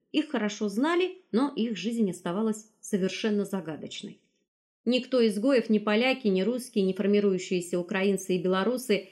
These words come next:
не замечает превосходства евреев хотя бы в одном – в поголовной грамотности. Разница в том, что поляки и подданные Речи Посполитой к евреям привыкли, а русские ещё нет. Русские даже не замечают, что с завоеванием Речи Посполитой им досталась ещё одна страна – страна Ашкенази.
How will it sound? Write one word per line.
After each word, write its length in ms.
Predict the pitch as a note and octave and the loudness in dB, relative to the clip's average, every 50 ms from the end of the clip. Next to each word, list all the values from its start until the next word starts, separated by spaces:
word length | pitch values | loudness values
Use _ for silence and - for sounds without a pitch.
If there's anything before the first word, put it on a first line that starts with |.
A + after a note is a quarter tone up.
| - _ - | -18 _ 0
не 140 | - A3+ A#3 | 2 2 4
замечает 520 | G3 A3+ A#3 A#3 A#3 - C#4 C#4 C4+ C4+ | 4 4 2 2 2 2 2 2 2 2
превосходства 640 | - G#3+ G3 G3+ G3+ G3+ - A3+ A3 G#3+ - - - F#3+ | 0 0 0 0 0 -2 -2 -4 -4 -4 -4 -6 -2 -2
евреев 460 | F#3+ F#3 G3+ G3+ G#3 A#3+ A#3 A3+ - | 0 2 2 2 2 2 2 0 0
хотя 280 | - G3+ G3 - G#3+ | -2 -2 0 0 -2
бы 120 | G3 F#3 G3+ | -2 -2 -2
в 100 | F3 G3+ | -2 -2
одном – 400 | G3 E3+ F3 F#3 D3+ D3 - - _ _ _ | -2 0 0 0 0 -2 -6 -14 _ _ _
в 100 | _ - | _ -4
поголовной 560 | - A#3+ G#3 G#3+ G#3+ G#3 G#3+ A3+ G#3 A3 G#3 | -2 0 2 2 2 2 2 4 4 4 2
грамотности. 720 | G3 G3+ F#3+ D#3+ C#3+ B2 - - - - - - - F#3 - _ _ _ _ _ _ | 2 0 -2 -2 -2 -6 -8 -10 -14 -14 -14 -16 -16 -18 -18 _ _ _ _ _ _
Разница 480 | - G#3 B3 A#3+ G3 A#3 A#3 A3+ - A3+ | 0 2 2 4 4 2 0 0 -2 -4
в 40 | |
том, 140 | - D4 C#4+ | 0 0 0
что 160 | C4+ - A#3+ | 0 0 -4
поляки 400 | A3 - A#3 A#3+ B3 A#3 A#3 - | 0 2 2 2 2 0 2 2
и 40 | A3+ | 0
подданные 520 | G#3+ - A#3+ A#3+ F#3 E3 F#3+ F#3+ F#3 F#3 F#3 | 0 2 0 -2 0 0 0 0 2 2 2
Речи 220 | G#3+ G3+ G#3 G3+ | 2 2 2 -2
Посполитой 680 | - F#3+ - - G#3 G#3+ A#3 C4+ C4+ A#3 G3+ - - - _ _ | -6 -6 -6 -2 -2 0 0 2 2 0 0 0 -4 -18 _ _
к 40 | - | -2
евреям 340 | G3 A#3+ A3 C4 B3+ A#3 A3+ | 0 2 2 2 2 2 2
привыкли, 500 | A3+ B3 B3 B3+ A3 G3 - - D#3+ D#3 | 2 2 2 2 2 2 0 -2 -4 -4
а 120 | D#3 D#3+ | -4 -2
русские 360 | F3 G3 G3+ - - - G3 F3 | -4 -4 -6 -8 -6 -6 -4 -2
ещё 260 | F3+ F3+ - - G3+ | -2 -4 -4 -4 -4
нет. 220 | F#3 F3 D3 B2+ - - _ - | -2 -2 -4 -6 -10 -18 _ -4
Русские 460 | A#3 A3+ D4 D4+ C#4+ - - A#3+ A3+ | 0 2 2 2 0 0 0 0 2
даже 200 | A3+ G#3+ G#3 A3 | 2 2 4 4
не 120 | A3 G#3+ | 4 4
замечают, 420 | G3+ G#3 A3 G#3+ G#3+ - C4+ B3+ B3 | 4 4 2 2 4 2 0 0 0
что 200 | - - A3+ G3+ | -2 -2 -2 -2
с 40 | F3+ | 0
завоеванием 720 | F3 G#3 F#3 G#3 G#3 G#3 G3 G3+ G3 F#3 F#3 F#3 F#3 F#3+ | 0 0 2 4 4 4 4 2 2 2 2 2 2 4
Речи 240 | G3 G#3+ G3+ G3+ | 2 2 2 0
Посполитой 500 | G3+ G3+ - - - G#3 A#3 B3+ C4 G#3+ | -4 -6 -6 -2 0 0 0 2 0 0
им 60 | F#3+ F3+ | 0 0
досталась 480 | F3+ F3+ F3+ - G#3 G3+ G3 G3 - | 0 -2 -2 -2 -2 -2 -2 -2 0
ещё 300 | G3 G#3 G3+ - C4+ B3+ | 0 0 0 2 0 0
одна 200 | G3+ - D#3+ D3+ | 0 0 -2 -6
страна – 380 | D3+ - - D3 D3+ C#3+ C3+ C#3 | -8 -8 -8 -8 -6 -6 -6 -8
страна 340 | C3+ - E3 E3+ F3 F3+ F3 | -8 -8 -6 -4 -2 -2 -4
Ашкенази. 560 | E3 - - - G3+ G3+ G3 E3 - - | -4 -6 -4 -2 0 0 0 -2 -4 -10